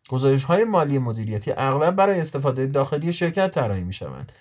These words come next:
و می‌توانند بسته به نیازها و ترجیحات مدیر مالی یا اجرایی در سطوح مختلف سازمانی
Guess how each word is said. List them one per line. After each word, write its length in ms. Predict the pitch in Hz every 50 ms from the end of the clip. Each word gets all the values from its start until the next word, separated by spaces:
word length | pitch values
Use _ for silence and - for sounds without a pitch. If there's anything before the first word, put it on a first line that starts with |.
| - _ _ _
و 80 | - 165
می‌توانند 640 | 185 208 233 233 240 208 196 190 175 170 160 156
بسته 300 | 147 143 135 135 - 151
به 120 | 143 147 143
نیازها 580 | 139 131 127 117 117 - - 127 120 120 123 - _ _ _ _ -
و 80 | 151
ترجیحات 560 | 160 185 175 175 175 180 185 170 202 214 -
مدیر 380 | 233 226 208 175 143 135 131 127
مالی 400 | 120 120 113 101 95 98 95 - - _ _ _ _
یا 100 | 180 190
اجرایی 640 | 214 226 214 196 160 151 143 135 135 135 139 135 135 - _ _
در 160 | - 160 170
سطوح 440 | 175 - - 190 175 - 247 254 254
مختلف 540 | 247 202 165 156 - - 143 135 139 139 135
سازمانی 540 | 135 - 139 131 131 131 131 127 127 127